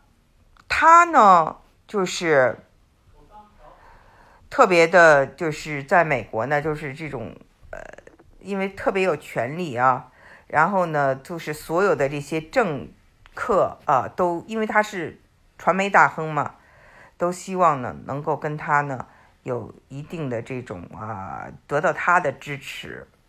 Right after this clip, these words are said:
但是他自己本人呢，却是，就是，怎么说呢？啊，想当，呃，这种政客，啊，却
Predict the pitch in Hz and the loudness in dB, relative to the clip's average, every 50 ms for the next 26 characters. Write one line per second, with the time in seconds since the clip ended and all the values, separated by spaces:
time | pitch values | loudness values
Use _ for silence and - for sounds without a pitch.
0 | _ _ _ _ _ _ _ _ _ _ _ _ _ _ _ _ _ _ _ _ | _ _ _ _ _ _ _ _ _ _ _ _ _ _ _ _ _ _ _ _
1 | _ _ - _ _ _ _ _ _ _ - 302 285 247 226 208 - 277 277 277 | _ _ -20 _ _ _ _ _ _ _ 4 6 6 6 6 6 2 2 2 2
2 | - 311 226 220 190 220 220 - 180 147 113 92 82 76 139 185 214 202 180 165 | -8 -10 -8 -6 -8 -2 4 4 4 4 4 -2 -8 -8 -4 0 2 2 2 2
3 | 185 185 - _ _ _ _ _ _ _ _ _ _ _ - - 233 196 165 - | 0 -8 -18 _ _ _ _ _ _ _ _ _ _ _ -12 -4 -2 -2 -2 -2
4 | - - 160 147 139 123 113 101 - - - 170 151 135 - - - 135 127 123 | -6 -8 -4 -4 -4 -4 -4 -6 -10 -12 -8 -6 -6 -6 -8 -10 -12 -10 -8 -8
5 | 113 110 87 - - _ _ _ _ _ _ _ _ - 143 127 123 120 - - | -8 -10 -12 -14 -18 _ _ _ _ _ _ _ _ -10 -8 -8 -8 -10 -10 -6
6 | 139 143 143 139 139 135 139 - _ _ _ _ _ _ _ _ _ - - 131 | -4 -4 -4 -4 -6 -8 -10 -14 _ _ _ _ _ _ _ _ _ -12 -8 -6
7 | 131 127 123 120 117 113 113 123 - - - - - - 156 131 127 131 131 175 | -6 -6 -8 -8 -10 -12 -12 -14 -14 -16 -20 -14 -4 0 0 0 0 2 2 4
8 | 180 180 180 185 - - _ _ _ _ _ _ _ _ _ _ _ _ _ _ | 4 4 2 -2 -8 -12 _ _ _ _ _ _ _ _ _ _ _ _ _ _
9 | _ - 135 135 135 127 120 117 - 156 143 131 135 127 120 117 104 78 73 _ | _ -14 -12 -10 -10 -10 -12 -14 -12 -12 -12 -10 -10 -10 -12 -12 -14 -16 -18 _
10 | _ _ _ _ _ _ _ _ _ _ _ _ _ _ _ _ _ _ _ _ | _ _ _ _ _ _ _ _ _ _ _ _ _ _ _ _ _ _ _ _
11 | _ _ _ _ - - 214 165 135 - - 196 160 - - _ _ _ _ _ | _ _ _ _ -4 -4 -4 -4 -4 -6 -4 -4 -4 -4 -8 _ _ _ _ _
12 | _ _ _ _ _ _ _ _ _ _ _ _ _ _ - 147 147 131 127 131 | _ _ _ _ _ _ _ _ _ _ _ _ _ _ 0 2 2 2 2 -2
13 | - _ _ _ _ _ _ _ - - 233 202 170 147 139 - | -14 _ _ _ _ _ _ _ -12 -6 -2 -2 -2 -2 -4 -8